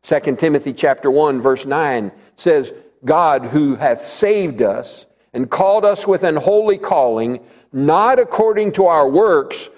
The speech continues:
but according to his own purpose and grace, which he hath given us in Christ Jesus before the world began." Now, please understand that faith is not a work.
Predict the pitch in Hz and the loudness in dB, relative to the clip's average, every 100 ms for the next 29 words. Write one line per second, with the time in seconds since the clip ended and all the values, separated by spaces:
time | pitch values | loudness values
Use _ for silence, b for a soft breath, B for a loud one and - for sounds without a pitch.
0 | b 160 160 156 220 208 185 156 160 151 | b 0 0 0 0 0 0 0 0 0
1 | 240 208 196 214 226 214 - 226 226 214 | 0 0 0 0 0 -2 -2 -2 0 -4
2 | - 190 196 151 143 120 120 - b b | -2 -4 0 0 0 -2 -6 -12 b b
3 | 151 143 156 131 143 185 185 165 185 165 | -6 0 0 0 -2 -2 0 -2 -4 -6
4 | 156 160 151 - 151 127 107 104 - 110 | -2 0 0 -4 -6 -6 -6 -10 -8 -6
5 | 131 123 110 107 117 113 107 101 92 90 | -2 -2 -2 -2 -2 -2 -6 -10 -12 -14
6 | - 69 _ _ _ _ - _ _ _ | -20 _ _ _ _ _ -20 _ _ _
7 | 160 147 - 226 208 202 170 151 - 190 | -6 -4 -2 -4 -2 -4 -4 -6 -6 -6
8 | 160 131 123 123 - 208 214 165 139 - | -4 -4 -6 -8 -8 -2 -2 -2 -4 -8
9 | 131 127 135 139 135 120 123 104 90 _ | -10 -8 -8 -4 -4 -2 -4 -6 -8 _